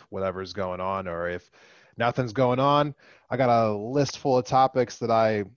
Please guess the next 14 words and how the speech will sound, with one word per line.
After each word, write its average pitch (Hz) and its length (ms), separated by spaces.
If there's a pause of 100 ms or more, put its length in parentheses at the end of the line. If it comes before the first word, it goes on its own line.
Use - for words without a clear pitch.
wanted 123 300
to 110 60
cover 113 340
at 110 100
some 123 240
point 104 300
that 107 100
aren't 110 160
really, 104 300
like, 95 500 (500)
pertaining 107 680
to 104 320
being 98 400
current. 104 460